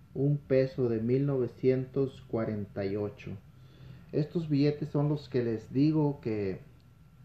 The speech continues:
son de mi época, de cuando yo estaba chiquillo. Al adverso apreciamos allí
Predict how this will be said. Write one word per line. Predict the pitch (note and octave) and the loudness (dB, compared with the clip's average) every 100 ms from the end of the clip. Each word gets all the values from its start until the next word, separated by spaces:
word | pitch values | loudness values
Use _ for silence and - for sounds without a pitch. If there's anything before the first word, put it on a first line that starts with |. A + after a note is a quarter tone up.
| - | -8
son | B2 C3 | -4 0
de | C#3 | 2
mi | B2+ B2 | 2 2
época, | C3+ - D3+ E3+ E3 - | 2 0 -4 -2 -2 -4
de | C3 | -6
cuando | A#2+ A#2+ A#2 | -4 -4 -2
yo | A2+ B2 | 0 -2
estaba | B2 C3 B2+ A#2+ A#2 - - - - - - - | 0 0 2 2 -2 -18 -20 -20 -20 -20 -20 -12
chiquillo. | - - B2+ C#3+ F3+ F#3 - - | -12 -6 4 6 6 4 -8 -6
Al | B2 B2 A#2 - - | 0 0 -2 -8 -8
adverso | A#2+ B2 C#3 D3 - F3+ - | -6 2 2 2 2 2 2
apreciamos | B2+ - A#2 - B2+ C3+ D3+ D#3 - | -4 -4 -6 -2 -2 0 0 -2 -10
allí | - C3+ A2+ B2 D3+ | -8 -6 -2 0 0